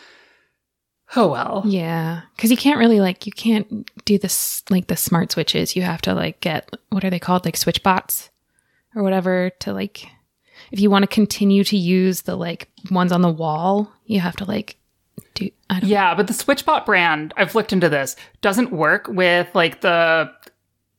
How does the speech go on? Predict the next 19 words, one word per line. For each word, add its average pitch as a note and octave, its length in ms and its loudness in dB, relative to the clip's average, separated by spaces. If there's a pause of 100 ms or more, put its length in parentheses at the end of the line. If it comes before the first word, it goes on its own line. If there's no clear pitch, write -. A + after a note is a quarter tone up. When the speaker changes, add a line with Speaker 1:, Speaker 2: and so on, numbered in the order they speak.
(140)
Speaker 1:
pokey F#3+ 340 0
outy F3 420 0
style A#3+ 640 0
light B3 240 0
switches. C4 360 -2
It G#3 80 2
only G#3 180 4
works G#3 240 2
with, G3+ 100 0
like, F#3+ 180 0
the F3+ 60 0
flat, D#3+ 500 2 (100)
like, D#3 380 -2 (480)
against F3 340 2
the F#3 100 2
wall C#3+ 220 4
Speaker 2:
Wait, - 40 2
really? C4+ 60 2
Speaker 1:
style. C#4 280 0